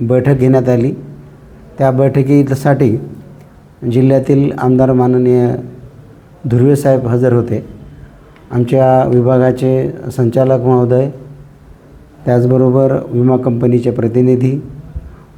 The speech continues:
माननीय विभागीय कृषी सहसंचालक, इतर मंडळी ही ऑनलाइन उपस्थित होती.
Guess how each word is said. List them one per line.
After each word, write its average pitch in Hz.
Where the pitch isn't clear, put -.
माननीय 123
विभागीय 123
कृषी 120
सहसंचालक, 127
इतर 117
मंडळी 117
ही 120
ऑनलाइन 127
उपस्थित 131
होती. 117